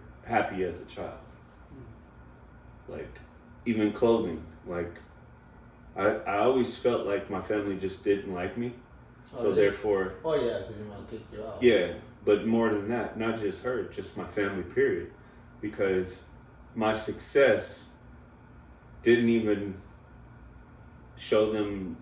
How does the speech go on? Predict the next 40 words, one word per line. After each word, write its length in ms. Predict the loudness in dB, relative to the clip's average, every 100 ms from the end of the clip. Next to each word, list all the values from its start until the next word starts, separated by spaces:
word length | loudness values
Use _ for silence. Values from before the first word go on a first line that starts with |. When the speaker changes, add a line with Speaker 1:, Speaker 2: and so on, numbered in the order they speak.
| 0
Speaker 1:
that 160 | 2
I 220 | 2 0 -2
can 260 | -6 -6
be 200 | -4 -4
who 200 | -2 -2
I 100 | 0 0
am. 280 | -2 -6 -10 -18 -20 -20 -20 -20 -20 -20 -20 -20 -10
And 160 | -4 0
then 240 | 0 0
now, 500 | 2 2 2 -2 -6 -16 -18 -18 -12
I've 280 | -6 -4 -6 -8 -12
recently 520 | -2 -2 0 -2 -2 -2
been 200 | -4 -6
telling 400 | -2 0 0 0
them, 240 | -4 -4
like, 280 | -6 -6 -8 -14 -6
"You 80 | -2
know 160 | 2
what? 180 | 4 2 0
I 80 | -4
don't 220 | -4 -4
care 200 | -2 -2
about 240 | -2 -4 -4
y'all. 240 | -4 -4 -10 -20 -18
Speaker 2:
Mm. 540 | -18 -16 -14 -16 -10
Speaker 1:
You 80 | -2
don't, 220 | 0 0
you 120 | -4 -2
don't 260 | 0 0 0
care 240 | 0 2
about 220 | 0 0
my 140 | -2 -4
music. 500 | -6 -8 -6 -8 -10 -14 -18 -20 -20 -20 -20 -20 -20 -4
You 120 | 2
won't 240 | 4 4 4
listen 280 | 2 0
to 60 | -2
my 160 | 0 -2
stuff 400 | -2 -2 -2 -4
because 540 | -6 0 2 0 -6